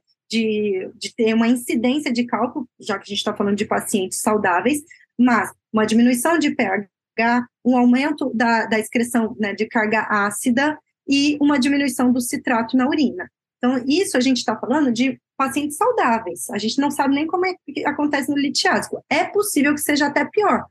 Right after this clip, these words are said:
E como a gente falou lá atrás, o que os estudos viram é que no litiásico, o simples fato, né, a, a, a, aumento do, aumento do, da ingestão de sal, a excre-, igual,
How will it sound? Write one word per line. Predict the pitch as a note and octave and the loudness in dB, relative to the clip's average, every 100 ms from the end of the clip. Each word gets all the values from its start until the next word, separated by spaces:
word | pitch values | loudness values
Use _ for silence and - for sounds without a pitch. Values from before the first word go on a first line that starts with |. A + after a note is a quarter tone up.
| _ _ - | _ _ -2
E | |
como | A#3+ D#4+ F4+ D4+ | 0 2 4 4
a | |
gente | B3 A#3+ | 4 2
falou | A3+ G3+ G3 | 2 2 2
lá | F#3+ | -2
atrás, | - A#3 C4+ G4 D#4+ - _ _ - | -2 0 2 2 0 -4 _ _ 0
o | C4 B3+ A#3+ | 4 4 2
que | C#4+ C4+ | 2 4
os | A#3+ | 4
estudos | A#3+ - G#3+ G#3 - | 2 2 0 0 0
viram | B3+ D4 E4+ C#4+ | 0 2 2 4
é | A#3 | 2
que | A3+ A#3+ | 2 4
no | A#3 C#4+ G4+ | 4 4 4
litiásico, | A#4+ A4 - F#4 G3+ F3+ - - _ - | 2 0 0 0 0 -4 -8 -8 _ -2
o | B3 | 0
simples | A#3+ E4 G4+ A4+ - | 2 0 2 0 0
fato, | - B3 G3 - - _ | -2 -2 -2 -6 -12 _
né, | A3 G#3+ A3 G3+ | 0 0 -2 -4
a, | A3 | -2
a, | G3+ | 0
a, | A3 G3+ G#3 G3 F#3+ F3 - | 0 0 0 0 -2 -4 -4
aumento | - A#3 C4 E4 E4+ C#4 G#3+ - | 2 4 4 2 0 -2 -4 -2
do, | A#3 | 2
aumento | A#3+ B3 D4+ E4 | 4 4 2 0
do, | C#4+ C4+ A#3+ A3 - _ - | 2 2 2 0 -6 _ -4
da | G#3+ | -2
ingestão | G#3+ A3 G#3 | -2 -2 -2
de | G#3+ E4 | 0 -2
sal, | - - B3 A3 D4 G#4+ _ _ _ - | -4 -2 0 2 0 -2 _ _ _ -2
a | B3 | 0
excre-, | B3 - C4 A#3+ - G3+ | 0 0 -2 -2 -6 -4
igual, | A3+ B3 G#3+ F3+ D#3 | 0 2 2 0 -4